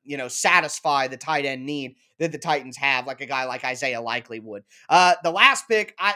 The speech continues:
again, both these mock drafts, I loved the last pick of the draft. It was Tyler Goodson. Now we have Amari Barno. I, I love Barno out of, uh,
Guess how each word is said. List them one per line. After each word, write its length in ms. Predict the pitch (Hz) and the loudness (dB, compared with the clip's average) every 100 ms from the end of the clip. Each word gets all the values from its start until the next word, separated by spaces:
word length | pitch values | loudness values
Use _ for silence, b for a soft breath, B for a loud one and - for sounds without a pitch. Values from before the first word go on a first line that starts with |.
| - | -4
again, 420 | 180 180 147 127 | -6 -4 -6 -10
both 280 | 139 196 240 | -4 -4 -4
these 180 | 233 190 | -8 -10
mock 260 | 190 185 185 | -8 -8 -6
drafts, 260 | 180 170 | -6 -6
I 80 | 160 | -8
loved 440 | 156 160 170 170 160 | -4 0 0 0 -6
the 100 | 165 | -10
last 340 | 160 156 151 - | -4 -4 -4 -8
pick 140 | 151 | -12
of 60 | 151 | -12
the 60 | |
draft. 340 | 143 151 147 139 | -6 -4 -4 -8
It 40 | |
was 120 | 123 | -16
Tyler 340 | - 165 156 147 | -6 -4 -4 -6
Goodson. 460 | 151 160 175 160 - b b | -6 -6 -6 -10 -12 b b
Now 340 | 165 170 160 - - | 0 0 -2 -6 -8
we 120 | 156 | -2
have 260 | 160 156 151 - | 0 0 -4 -6
Amari 880 | 147 151 151 156 165 165 165 170 - | -8 -4 0 2 2 2 0 -2 -6
Barno. 840 | 139 135 120 151 160 160 139 123 120 | -18 -10 -2 2 2 2 2 0 0
I, 280 | 202 240 220 | 2 4 2
I 200 | 180 233 | 0 0
love 320 | 233 165 170 165 | 0 2 0 0
Barno 420 | 165 175 175 170 | -4 0 0 0
out 160 | 156 | 0
of, 220 | 151 147 143 | -2 -2 -4
uh, 300 | 147 135 120 | -2 -2 -4